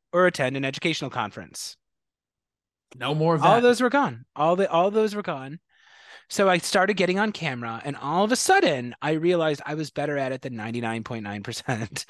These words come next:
Speaker 1: <laughs> of sellers out there because I had done television work, um, because I had done performing. Um, you know, I, I developed kind of the same style that you see now on LinkedIn, whereas, like,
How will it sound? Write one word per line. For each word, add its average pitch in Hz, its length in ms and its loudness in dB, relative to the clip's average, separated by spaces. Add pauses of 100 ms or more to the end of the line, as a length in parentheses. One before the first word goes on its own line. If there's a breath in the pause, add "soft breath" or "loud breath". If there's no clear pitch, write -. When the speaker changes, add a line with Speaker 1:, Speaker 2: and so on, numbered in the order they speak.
(100 loud breath)
Speaker 1:
<laughs> - 140 -20
of 185 140 2
sellers 269 380 4
out 139 180 2
there 107 180 -8
because 214 300 2
I 226 100 4
had 208 240 0
done 202 200 2
television 127 540 -4
work, 104 380 -6 (540 loud breath)
um, 123 640 -2
because 160 300 0
I 185 80 4
had 180 400 0
done 165 240 4
performing. 127 760 -6 (480 loud breath)
Um, 113 720 -2 (920)
you 214 120 6
know, 240 120 4
I, 185 200 0
I 190 140 0
developed 208 480 2
kind 208 160 0
of 196 60 -2
the 180 60 -4
same 190 180 -4
style 196 260 2
that 156 80 -4
you 151 80 -6
see 196 180 -8
now 170 340 -2 (120)
on 151 140 -6
LinkedIn, 139 600 -4
whereas, 139 380 -2
like, 127 300 -4